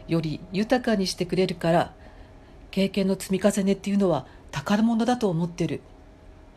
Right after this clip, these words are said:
年を重ねるにつれて、感受性がより豊かになっていくように思います。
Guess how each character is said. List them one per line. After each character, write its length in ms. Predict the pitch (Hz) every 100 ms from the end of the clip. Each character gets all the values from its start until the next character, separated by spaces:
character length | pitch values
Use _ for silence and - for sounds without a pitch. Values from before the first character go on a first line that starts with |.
| - - - -
年 300 | 175 - 214
を 100 | 175
重 240 | 170 202
ね 140 | 196 208
る 80 | 208
に 140 | 180
つ 100 | 165
れ 140 | 165
て、 280 | 160 165 - - - - - -
感 180 | 190
受 140 | 190 196
性 260 | 196 185
が 120 | 180 180
よ 180 | 170
り 240 | 185 214 -
豊 360 | 208 254 302 233
か 0 |
に 120 | 190
な 100 | 190
っ 40 |
て 160 | 214 185
い 60 | 170
く 100 | 180
よ 100 | 175
う 20 |
に 80 | 156
思 240 | 143 160
い 80 | 151
ま 100 | 170
す。 180 | -